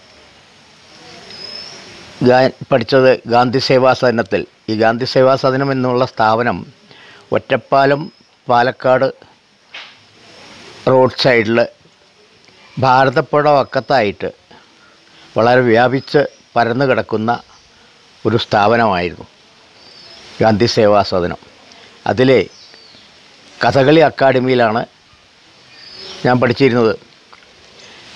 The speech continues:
എനിക്ക് പുറമെ പല, ഏഹ്, സഹ-, ഏഹ്, വിദ്യാർത്ഥികളും അവിടെ പല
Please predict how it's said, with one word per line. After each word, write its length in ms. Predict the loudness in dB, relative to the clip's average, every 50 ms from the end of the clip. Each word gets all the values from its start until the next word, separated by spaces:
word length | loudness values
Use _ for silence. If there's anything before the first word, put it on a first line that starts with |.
| -20 -20 -20 -20 -20 -20 -20 -20 -18 -10 -4 -2 0
എനിക്ക് 240 | 0 2 2 2 2
പുറമെ 300 | 4 4 2 2 2 0 -2 -4 -8 -20 _ _ _ _ _ _ _ _ _ _ _ _ _ _ -2
പല, 140 | 0 2 2 0 -2 -4 _ _ _ _ _ _ _ _ _ -20 -20 -20 -20 _ _ _ _ _ _ _ -20 -20 -20 -20 -20 -20 -20 -20 -20 -20 -20 -14 -6 0 2 4
ഏഹ്, 240 | 4 6 4 4 2 2 2
സഹ-, 240 | 2 2 2 0 -2 -2 -2
ഏഹ്, 180 | -2 -2 -2 -4 -6 -6 -8
വിദ്യാർത്ഥികളും 580 | -4 0 2 2 2 0 0 0 0 0 0 -2 -6 _ _ _ _ _ -4
അവിടെ 200 | -2 0 2 0 0 -2 -6 -20 -20 _ _ -4
പല 100 | -2 0